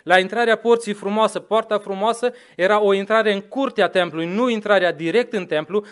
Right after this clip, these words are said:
stătea acolo și cerea de milă de la cei ce intrau și ieșeau. Și intrau oameni și ieșeau, oameni care poate aveau de-a face cu Dumnezeu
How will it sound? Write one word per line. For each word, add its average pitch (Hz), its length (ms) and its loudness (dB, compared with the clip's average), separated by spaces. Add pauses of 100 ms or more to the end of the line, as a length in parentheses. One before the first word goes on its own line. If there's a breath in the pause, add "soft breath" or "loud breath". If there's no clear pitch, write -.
stătea 240 340 0
acolo 247 240 0
și 226 140 -6
cerea 208 320 0
de 220 120 0
milă 180 460 -2 (160 soft breath)
de 202 80 -4
la 202 140 6
cei 214 240 0
ce 226 140 -2
intrau 190 320 0
și 220 120 -8
ieșeau. 247 420 2 (180 loud breath)
Și - 160 -6
intrau 247 360 4
oameni 262 380 6
și - 160 -6
ieșeau, 240 420 2
oameni 247 360 0
care 233 240 2
poate 208 300 0
aveau 175 320 2
de-a 254 120 2
face 254 260 -4
cu 254 140 -10
Dumnezeu 247 500 -2